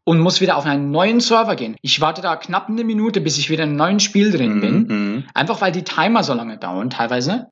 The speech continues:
Speaker 2: Du wirst eigentlich unnötig lange im Interface oder halt im, halt im Board des Games gehalten. Und eigentlich wollte ich gerade mit dir mal von hinten ein bisschen die Sache aufräumen. Ähm, zum Beispiel auch der Punkt mit,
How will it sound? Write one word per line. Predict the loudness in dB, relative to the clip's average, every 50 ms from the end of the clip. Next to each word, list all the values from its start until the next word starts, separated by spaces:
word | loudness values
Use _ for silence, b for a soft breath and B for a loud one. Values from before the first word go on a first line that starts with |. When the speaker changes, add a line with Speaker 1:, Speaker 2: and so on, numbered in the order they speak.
| _ -10
Speaker 2:
Du | -8 -2 0
wirst | 0 0 0
eigentlich | 0 0 0 0 0
unnötig | 2 2 2 2 0 -2 -4 -4
lange | -2 0 0 0 0 -2 -2
im | -2 -4 -4 -2
Interface | -2 -4 -4 -6 -8 -8 -6 -6 -6 -4 -6 -6
oder | -4 -2 -2 -2
halt | -2 -4 -2
im, | -2 -2 -2 -2 -4 -8
halt | -8 -4
im | -4 -4 -4 -2
Board | 0 0 0 -2 -4 -6
des | -6 -6
Games | -4 -4 -4 -4 -6 -4
gehalten. | -4 -4 -4 -2 -4 -4 -4 -4 -6 -6 -4
Und | -2 -4 -4 -2 -2
eigentlich | -4 -2 -2 -4 -4
wollte | -6 -8 -8
ich | -8 -10
gerade | -8 -6 -6 -4 -2 -2
mit | -2 -2 -4
dir | -4 -2
mal | -2 -2 -2
von | -4 -6 -2
hinten | -2 -2 -2 -4
ein | -6
bisschen | -6 -6 -6 -8
die | -8 -8
Sache | -10 -12 -12 -8
aufräumen. | -8 -8 -8 -8 -8 -10 -10 -8 -8 -8 -10 -8 -6
Ähm, | -6 -4 -4 -4 -6 -6 -6
zum | -6 -4
Beispiel | -2 0 0 -2 -2 -4 -4 -4
auch | -4 -4
der | -4 -6 -6
Punkt | -4 -2 -2 0 0
mit, | 0 -4 -4 -6